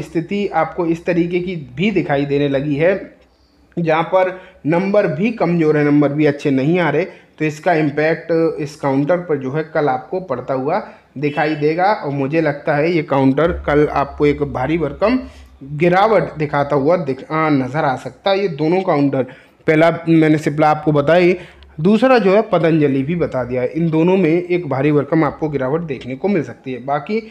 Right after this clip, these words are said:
पतंजलि ने पहले अच्छे रिटर्न दिए ही है, इसमें तो कोई डाउट नहीं है, लेकिन शेयर अच्छे रिजल्ट देने के बाद या फिर मैं बोलूँ जो भी परफॉर्मेंस रही है वैल्यूएशन के हिसाब से काफ़ी महंगा भी हुआ है, ये भी आपको ध्यान देना चाहिए। कोई सस्ता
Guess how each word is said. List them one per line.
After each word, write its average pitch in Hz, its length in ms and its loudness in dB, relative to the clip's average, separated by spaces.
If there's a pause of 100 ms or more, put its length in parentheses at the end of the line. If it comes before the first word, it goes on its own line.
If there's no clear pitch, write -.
(240)
पतंजलि 175 480 2
ने 175 200 2
पहले 160 340 -2
अच्छे 165 300 -6
रिटर्न 156 320 -4
दिए 151 180 -2
ही 180 140 -2
है, 170 180 -2
इसमें 147 280 -8
तो 147 80 -8
कोई 147 180 -4
डाउट 139 240 -4
नहीं 170 200 0
है, 156 100 -4 (320)
लेकिन 156 220 2
शेयर 175 420 0 (220)
अच्छे 151 220 -2
रिजल्ट 165 300 2
देने 147 220 2
के 143 120 0
बाद 147 380 0
या 160 60 2
फिर 160 120 0
मैं 156 100 4
बोलूँ 156 280 0
जो 151 180 -4
भी 175 140 -6
परफॉर्मेंस 143 460 -2
रही 156 220 0
है 170 120 -2 (360)
वैल्यूएशन 165 500 2
के 175 80 0
हिसाब 143 240 2
से 208 140 -6
काफ़ी 180 280 -2
महंगा 143 440 0
भी 170 180 -2
हुआ 127 300 -4
है, 110 120 -12 (380)
ये 160 120 0
भी 180 160 0
आपको 151 260 -2
ध्यान 139 280 -2
देना 135 180 0
चाहिए। 165 240 -4
कोई 175 200 -4
सस्ता 175 420 -4